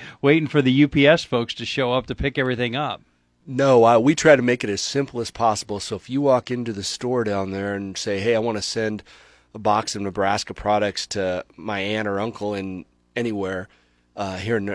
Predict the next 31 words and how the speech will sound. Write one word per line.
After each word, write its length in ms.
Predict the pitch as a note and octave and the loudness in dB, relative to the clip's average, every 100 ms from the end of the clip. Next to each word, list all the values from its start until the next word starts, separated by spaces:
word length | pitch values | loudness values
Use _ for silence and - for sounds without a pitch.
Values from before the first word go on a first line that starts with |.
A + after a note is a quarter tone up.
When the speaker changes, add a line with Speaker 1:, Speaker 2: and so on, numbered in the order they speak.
| - | -8
Speaker 2:
in 280 | G2+ G2+ | -8 -6
the 80 | G2 | -8
United 360 | G2 G#2 F#2+ F2+ | -6 -6 -6 -8
States," 560 | - D#3 F3 C3+ - - _ _ _ _ - | -2 0 0 -2 -8 -12 _ _ _ _ -6
we'll 120 | B2 | -4
take 220 | - A2+ | -2 -4
care 200 | - A#2+ | 2 2
of 100 | A2 | 2
them 100 | F#2+ | -4
from 180 | E2+ G2 | -14 -10
start 300 | - G#2+ G2+ | -4 -2 -2
to 60 | - | -4
finish. 340 | G#2+ G2+ - | -4 -4 -4
We 60 | A2 | -6
can 120 | G2+ | -8
put 140 | G2+ | -12
the 80 | F2+ | -10
basket 460 | D#2+ F#2 F#2 - - | -6 -6 -6 -12 -14
together. 440 | D#2+ G2 G#2 G2 | -10 -6 -4 -4
We 160 | F2 F#2+ | -6 -8
can 160 | F2+ | -10
get 140 | F2+ F#2+ | -8 -6
all 100 | F2+ | -6
the 60 | |
postage. 560 | E2 G2+ G#2+ - F#2 F2 | -6 -6 -6 -6 -10 -8
We 100 | G#2 | -10
can 160 | F#2 | -10
ship 300 | E2 - G2 | -10 -10 -8
it 80 | F#2 | -6
out. 320 | G2 F#2+ F2 | -4 -4 -6
So, 320 | - - F#2+ | -8 -6 -6